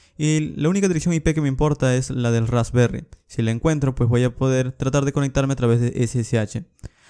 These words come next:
Ahora, para conectarme, eh, voy a estar utilizando el comando S S H que nos provee Windows. Pero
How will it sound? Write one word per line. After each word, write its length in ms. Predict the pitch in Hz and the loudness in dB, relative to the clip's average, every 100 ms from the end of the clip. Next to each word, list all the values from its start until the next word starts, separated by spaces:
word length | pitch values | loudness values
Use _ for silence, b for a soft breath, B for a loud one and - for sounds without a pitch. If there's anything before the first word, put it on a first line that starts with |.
| B | B
Ahora, 400 | 135 131 113 - | 2 2 2 0
para 200 | 135 131 | 2 2
conectarme, 600 | 143 139 131 180 143 123 - b b b | 0 -2 0 0 0 -4 -6 b b b
eh, 260 | 127 123 120 | -2 0 0
voy 320 | 120 131 147 | -2 2 2
a 40 | 156 | 2
estar 220 | 156 160 | 2 0
utilizando 760 | 156 139 123 151 143 143 143 123 | 2 0 0 0 0 0 0 0
el 120 | 120 | -2
comando 340 | 123 123 131 | 0 0 2
S 140 | 127 139 | 0 0
S 160 | 139 | 0
H 160 | 135 139 | 0 0
que 80 | 127 | -2
nos 80 | |
provee 240 | 113 117 113 | 0 2 2
Windows. 460 | 113 147 107 104 b b b - | 2 0 0 -6 b b b 0
Pero 380 | 165 151 147 | 4 4 2